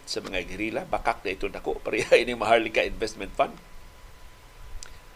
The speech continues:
Mangingila dito Marcos atol sa ikaduhang gubat sa kalibutan. Nang warta ray dito siya. Imbis nga, ingon siya, daghan kay siya napatay nga mga Hapones. Wa siya napatay nga Hapones. Wa siya naka-, napa-, nakaapil og gubat. Kay intelligence,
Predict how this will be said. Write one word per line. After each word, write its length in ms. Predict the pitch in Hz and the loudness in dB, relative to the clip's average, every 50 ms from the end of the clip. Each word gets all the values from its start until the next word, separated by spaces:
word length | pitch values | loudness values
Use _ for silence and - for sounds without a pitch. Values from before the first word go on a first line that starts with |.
| - - - - - - | -18 -16 -16 -14 -10 -8
Mangingila 520 | 110 110 110 107 104 107 113 123 147 156 139 | -6 -4 -4 -4 -2 0 6 8 8 8 8
dito 320 | 127 120 113 - 120 110 | 6 2 2 -2 -4 0
Marcos 400 | 104 123 131 - - 131 113 117 | 2 0 0 2 0 -2 0 0
atol 240 | 95 92 - 117 110 | 0 0 0 0 0
sa 160 | - 110 95 | 0 -2 -2
ikaduhang 320 | 98 117 113 113 104 104 | 0 0 0 0 0 0
gubat 320 | 104 113 117 117 117 107 - | 2 2 4 4 4 4 4
sa 120 | - 101 | 2 0
kalibutan. 440 | 92 95 98 98 107 - 131 110 - | -2 -2 -4 -6 -2 0 0 0 0
Nang 120 | - - - | -4 -6 6
warta 400 | 87 131 143 - - - - 123 | 8 8 8 8 6 4 4 4
ray 160 | 117 110 107 | 4 4 2
dito 320 | 101 90 95 95 - - 92 | 0 0 -2 -2 -2 -4 -4
siya. 240 | - 117 117 - - - - - - - - - - | 0 0 0 0 0 -6 -16 -16 -16 -18 -8 -2 0
Imbis 400 | 117 113 113 123 120 - - 110 | 0 0 0 0 0 0 0 0
nga, 160 | 110 101 - - - - - - | 0 -2 -2 -4 -10 -10 -8 -6
ingon 160 | 98 113 117 | -6 -2 0
siya, 160 | 123 113 107 | 2 4 4
daghan 160 | 110 117 131 | 4 4 4
kay 160 | 117 135 123 | 4 4 4
siya 160 | - 131 104 110 | 4 2 2 2
napatay 480 | 110 - - 120 - 139 143 185 240 | 4 6 6 6 8 8 8 8 6
nga 160 | - 131 117 | 2 0 0
mga 160 | 117 120 113 104 | 0 0 0 0
Hapones. 560 | 110 113 - 127 131 180 190 - - - - - - - | -2 0 0 0 0 0 0 0 -2 -2 -4 -10 -16 -2
Wa 240 | - 90 110 - - | 6 8 8 8 8
siya 160 | - 165 156 | 6 2 0
napatay 480 | 165 156 - 160 151 - 180 165 160 151 | 0 2 4 4 6 6 6 6 6 6
nga 120 | 156 147 156 | 2 2 2
Hapones. 320 | - 175 185 196 175 - | 2 0 0 0 0 -2
Wa 80 | 151 151 - | -2 -2 -2
siya 160 | - 185 175 170 | -2 -2 -2 2
naka-, 320 | 175 - 175 - - - | 4 6 6 6 6 4
napa-, 320 | - 156 156 - 180 - | 2 4 4 4 2 0
nakaapil 480 | - 143 - - - - - 175 160 160 | -2 0 2 4 4 4 4 2 0 4
og 40 | 151 | 4
gubat. 240 | 175 165 175 165 - - - | 6 6 6 4 2 -2 0
Kay 240 | - 151 117 139 156 | 2 2 4 4 2
intelligence, 560 | - - 165 156 165 165 170 170 160 - - | 0 2 4 4 4 4 2 0 0 -2 -6